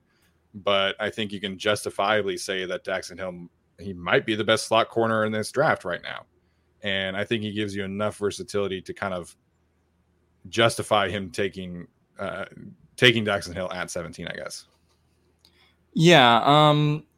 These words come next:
Speaker 2: it, this is kind of interesting because to me, not taking a safety at seventeen probably also implies Kyle Hamilton is not available at seventeen.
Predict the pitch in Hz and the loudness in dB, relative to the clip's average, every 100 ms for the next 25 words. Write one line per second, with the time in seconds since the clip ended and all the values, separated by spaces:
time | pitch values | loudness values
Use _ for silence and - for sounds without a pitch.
0 | - 180 180 185 220 196 185 160 127 127 | -6 -4 0 -2 -2 -4 0 0 0 -4
1 | 139 - 143 139 127 117 131 117 - - | -6 -6 -4 -4 -4 -6 -4 -4 -6 -8
2 | 120 131 123 117 120 117 - 117 117 113 | -4 -2 -2 -2 -2 -4 -8 -8 -8 -8
3 | 117 117 120 - 117 113 123 117 - 143 | -10 -8 -8 -6 -6 -6 -6 -8 -2 0
4 | 139 135 131 120 117 113 - 110 110 - | 0 0 -2 0 0 -2 -4 -6 -6 -2
5 | 113 107 107 - - 107 127 117 107 104 | 0 0 -6 -8 -4 -4 -2 -4 -6 -8
6 | 87 76 90 107 117 120 120 127 123 - | -8 -8 -6 -4 -2 -2 -2 -4 -6 -4
7 | 127 123 - 127 127 | -4 -4 -4 -4 -4